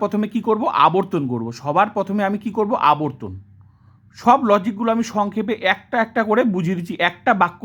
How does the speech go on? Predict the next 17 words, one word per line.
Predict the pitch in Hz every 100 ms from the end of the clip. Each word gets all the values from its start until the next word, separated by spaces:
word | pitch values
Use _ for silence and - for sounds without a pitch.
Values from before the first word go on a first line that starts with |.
| 185
দিয়ে | 220 320
তোমাদের | 190 180 214
বুঝিয়ে | 147 147 175
দিচ্ছি। | 170 247 -
সবার | 151 160
আগে | 175
আমি | 185
কি | 190
করব, | 226 127
আবর্তন। | 151 147 139 113 101 - _ _ _ - _ -
তো | 226 - 170
আবর্তন | 175 226 240 220
করব। | 220 233 254
তো | 196 -
আবর্তনের | 254 226 269 247 233
নিয়মটা | 233 233 220
কি? | 247